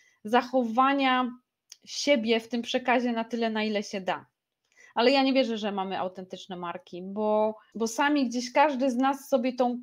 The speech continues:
tą, tą klatkę robi. I nawet ja, mając dzisiaj czerwony, chociaż czasami nie mogę na niego patrzeć, sama jestem niewolnikiem tego koloru już.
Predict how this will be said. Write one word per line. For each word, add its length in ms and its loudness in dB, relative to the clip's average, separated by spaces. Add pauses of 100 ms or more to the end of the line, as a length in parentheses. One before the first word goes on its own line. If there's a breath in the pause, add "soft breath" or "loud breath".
tą, 240 2 (300)
tą 140 0
klatkę 460 2
robi. 340 2
I 40 -4
nawet 340 2
ja, 160 6
mając 300 -2
dzisiaj 240 -2
czerwony, 380 0
chociaż 260 -2
czasami 340 -6
nie 100 -6
mogę 200 -6
na 120 -4
niego 240 -4
patrzeć, 520 -2
sama 220 -2
jestem 260 -2
niewolnikiem 640 -2
tego 240 -4
koloru 420 0
już. 480 -8